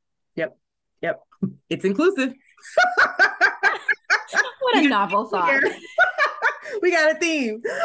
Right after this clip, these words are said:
Speaker 1: All right. So what are all the different forms of messaging that organizations should be considering if they're trying to build an inclusive brand?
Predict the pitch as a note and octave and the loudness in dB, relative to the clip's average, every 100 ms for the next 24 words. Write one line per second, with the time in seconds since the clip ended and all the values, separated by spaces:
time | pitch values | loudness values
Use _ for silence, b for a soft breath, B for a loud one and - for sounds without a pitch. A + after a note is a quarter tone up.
0 | - D#4 D4+ C4+ A3 A3 B D#5 - E4+ | -2 0 2 2 -2 -4 B -16 -4 0
1 | D4+ C#4+ C4+ - _ _ - G3+ A3 E4+ | 2 2 -2 -6 _ _ -10 -4 0 2
2 | C5+ - C4 C#4 B3 A#3+ C4+ G#3 G3 G#3+ | 2 2 2 2 2 0 0 -2 -2 0
3 | G#3+ G#3+ G3 F3 F#3 F3+ G#3 F#3 D3+ D#3 | 0 0 -2 -6 -4 -4 -4 -6 -6 -8
4 | B2+ D#3 F3 F#3+ G3 F#3 E3 F3 F3+ F3+ | -8 -4 -2 0 0 0 -2 -4 -4 -6
5 | - F3+ F3 D3 D#3+ - D3+ D#3+ D#3 D3 | -4 -6 -6 -6 -6 -4 -2 0 -2 -2
6 | D#3+ D#3 F3+ F#3 E3+ D#3+ D#3 D3+ C#3+ D#3+ | -4 -4 -2 -2 -2 -2 -2 -2 -4 -6
7 | D#3 C#3 D#3+ C#3 C3+ C#3 - - - | -6 -6 -6 -4 -4 -4 -6 -8 -12